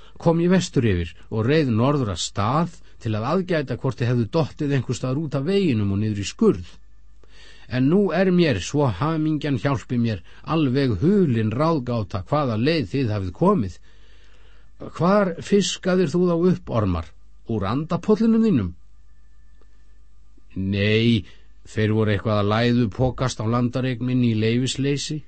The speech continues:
sagði bóndinn, "og munaði minnst að ég sigaði hundunum á þá. Þeir eiga eflaust eftir að segja þér alla söguna.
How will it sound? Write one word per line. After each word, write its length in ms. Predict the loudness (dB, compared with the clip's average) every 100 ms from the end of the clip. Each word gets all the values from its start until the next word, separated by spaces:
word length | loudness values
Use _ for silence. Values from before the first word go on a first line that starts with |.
| -16 -18 -18 -16
sagði 320 | -4 -2 0
bóndinn, 460 | 0 -2 -4 -10 -14 -18 -18 -18 -10
"og 100 | -2
munaði 520 | 2 4 4 4 4 4
minnst 340 | 4 0 0
að 140 | -2 0
ég 80 |
sigaði 480 | 0 0 2 2 2
hundunum 560 | 2 2 0 0 0 0
á 40 | 0
þá. 60 | -4 -8 -18 -20 -20 -20 -8
Þeir 160 | -4 0
eiga 280 | 2 2 0
eflaust 300 | 0 -2 -2
eftir 260 | -6 -4
að 120 | -4 -2
segja 220 | 0 0
þér 160 | 0 -2
alla 220 | -2 -4
söguna. 520 | 0 0 0 -2 -6